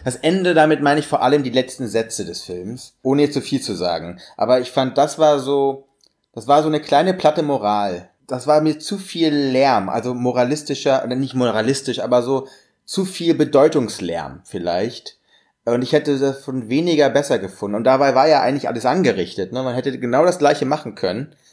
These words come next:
Einfach ohne paar Sätze. Auch bei Kapernaum war, war für mich so ein ähnliches Ding mit diesem,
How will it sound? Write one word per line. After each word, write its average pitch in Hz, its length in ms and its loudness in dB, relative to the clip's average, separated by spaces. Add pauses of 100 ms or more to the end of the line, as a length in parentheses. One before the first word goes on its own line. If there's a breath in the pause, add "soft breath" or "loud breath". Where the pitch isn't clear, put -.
(160 soft breath)
Einfach 147 440 0
ohne 165 240 2
paar 143 200 -2
Sätze. 135 560 -4 (100)
Auch 135 280 0
bei 135 160 4
Kapernaum 135 580 0
war, 131 220 4
war 127 180 2
für - 80 -10
mich 139 140 -4
so 139 60 0
ein 131 160 0
ähnliches 139 500 -2
Ding 110 220 -4
mit 107 120 -10
diesem, 107 400 -8